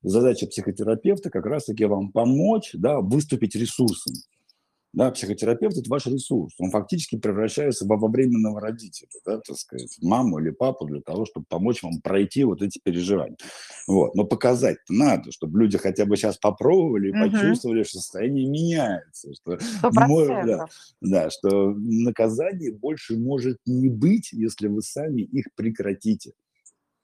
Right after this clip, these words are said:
Speaker 1: Но если у вас не получается выйти вот в это состояние и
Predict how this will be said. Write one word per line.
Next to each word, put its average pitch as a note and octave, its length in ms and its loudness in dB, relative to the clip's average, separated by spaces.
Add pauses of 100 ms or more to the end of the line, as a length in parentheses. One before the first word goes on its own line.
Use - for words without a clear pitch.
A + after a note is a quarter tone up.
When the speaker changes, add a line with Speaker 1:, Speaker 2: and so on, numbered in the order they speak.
(380)
Speaker 1:
Но G2 140 0
если A#2+ 280 4
у G#2 40 6
вас G#2 220 0
не A2+ 240 4
получается F#2+ 800 2
выйти F#2 300 2
вот F2 160 -2
в F2+ 40 0
это E2 180 -2
состояние D#2 920 -4
и - 40 -20